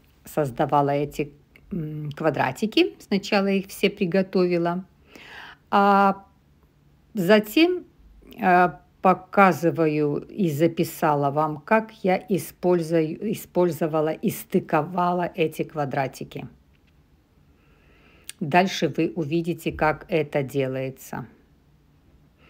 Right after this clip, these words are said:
Ну, сначала, конечно, нужно заготовить квадратики. Совсем не важно подбирать по качеству.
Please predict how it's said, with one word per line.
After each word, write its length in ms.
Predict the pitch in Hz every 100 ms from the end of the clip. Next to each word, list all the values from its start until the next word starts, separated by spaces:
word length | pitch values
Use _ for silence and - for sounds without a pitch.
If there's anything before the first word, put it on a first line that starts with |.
| -
Ну, 100 | 226
сначала, 440 | 220 180 214 196
конечно, 420 | 185 160 185 180
нужно 320 | 165 160 147 151
заготовить 760 | 143 131 143 180 170 165 - - _ _ _ _ _ _ _ _ _ _ _ _ - -
квадратики. 800 | 156 143 135 135 - - - 143 - _
Совсем 640 | - - 349 339 233 190 175
не 120 | 165
важно 380 | 165 156 156 151
подбирать 600 | 160 139 160 156 147 147
по 120 | - 143
качеству. 1040 | - 262 254 240 - 226 - 214 220